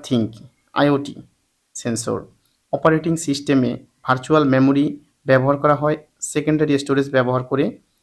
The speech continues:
র্যাম বাড়াতে। কম্পিউটার সিস্টেমের বেঞ্চমার্কিং করা হয় কি পরিমাপের জন্য? সিস্টেমের কর্মক্ষমতা। নিচের কোন ডিভাইসটি প্রধানত এমবেডেড সিস্টেমে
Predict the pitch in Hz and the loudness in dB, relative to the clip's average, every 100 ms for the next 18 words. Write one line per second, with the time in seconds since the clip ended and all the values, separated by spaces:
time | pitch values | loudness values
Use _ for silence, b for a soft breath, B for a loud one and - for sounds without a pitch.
0 | _ - 123 135 135 120 113 - - _ | _ -4 2 4 6 4 2 -4 -14 _
1 | _ _ _ _ _ _ _ _ _ _ | _ _ _ _ _ _ _ _ _ _
2 | _ _ 180 170 175 175 175 143 156 156 | _ _ 0 2 0 0 0 -2 2 2
3 | 151 - 131 147 151 147 147 147 156 147 | 2 -2 2 2 2 2 0 0 0 2
4 | 139 135 143 190 - 165 160 147 139 135 | 2 2 -2 -2 -8 -8 -4 0 2 2
5 | 135 123 120 110 92 b b b b - | 0 -4 -4 -4 -6 b b b b -8
6 | 147 160 165 165 156 151 143 131 123 104 | -2 0 0 2 2 2 0 -2 -4 -4
7 | 95 - _ _ _ _ _ _ _ _ | -8 -10 _ _ _ _ _ _ _ _
8 | _ _ _ _ _ _ _ _ _ _ | _ _ _ _ _ _ _ _ _ _
9 | _ _ _ _ _ _ _ _ - 156 | _ _ _ _ _ _ _ _ -4 -2
10 | 156 180 180 180 185 185 156 147 160 156 | 2 0 2 2 2 0 0 4 2 2
11 | 147 135 147 147 151 147 151 - 139 139 | 0 0 0 0 0 0 -2 0 0 2
12 | 143 151 147 139 135 147 143 143 | 0 -2 -4 -8 -4 0 0 0